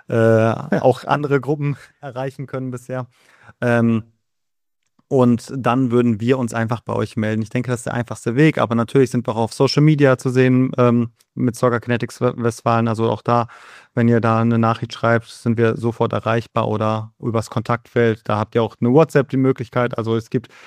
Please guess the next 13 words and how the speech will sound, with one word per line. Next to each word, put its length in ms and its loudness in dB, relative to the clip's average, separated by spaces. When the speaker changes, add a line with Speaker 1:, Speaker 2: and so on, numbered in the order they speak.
Speaker 1:
viele 340 4
Wege, 240 4
uns 220 -2
zu 80 0
erreichen, 580 0
ähm, 460 2
und 220 -2
wir 100 0
freuen 240 2
uns 120 -2
über 180 0
jeden. 320 -2
Speaker 2:
Cool. 220 -2